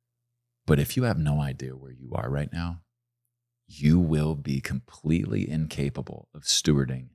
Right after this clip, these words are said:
a holy moment in that room when you walk in. You have got to know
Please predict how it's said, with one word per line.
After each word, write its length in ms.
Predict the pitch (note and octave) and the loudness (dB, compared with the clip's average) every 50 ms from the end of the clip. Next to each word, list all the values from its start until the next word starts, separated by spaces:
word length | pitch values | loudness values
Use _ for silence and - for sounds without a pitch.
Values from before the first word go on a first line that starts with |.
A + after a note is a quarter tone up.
| _ _ _ _ | _ _ _ _
a 60 | - - | -8 -8
holy 340 | - - - - - D2+ | -6 -4 -2 -2 2 2
moment 380 | D#2+ E2 D2+ C#2 B1+ B1+ B1+ - - | 2 4 2 2 0 -2 -4 -8 -12
in 120 | - C#2 C#2 | -18 -12 -6
that 180 | C#2 C2 - G1+ | -4 -4 -4 -2
room 240 | C#2 C#2+ C2+ B1+ | -4 -4 -4 -4
when 120 | B1 A#1+ A#1+ | -6 -10 -14
you 140 | B1 B1 A#1 | -18 -20 -18
walk 240 | A#1+ A#1+ A#1 - | -16 -16 -12 -8
in. 240 | B1 G#1+ G#1+ A1+ - _ _ _ _ _ _ _ _ _ _ - | -8 -8 -8 -8 -12 _ _ _ _ _ _ _ _ _ _ -20
You 320 | B2+ B1 D2+ D#2+ E2+ F2+ | -2 4 6 6 8 6
have 400 | E2+ D#2 G#2+ A2 G#2 F#2+ G2 - | 6 4 2 2 2 2 -2 -2
got 340 | - G2+ E2+ D#2+ E2 D#2+ - | 0 2 2 2 2 -2 -2
to 180 | - - G#2+ F2+ | 2 4 4 6
know 600 | E2+ D#2+ D#2+ E2+ F2 F2 C#2 B1+ C2 C#2 D2+ D#2 | 6 6 8 8 8 6 6 2 -2 -6 -8 -10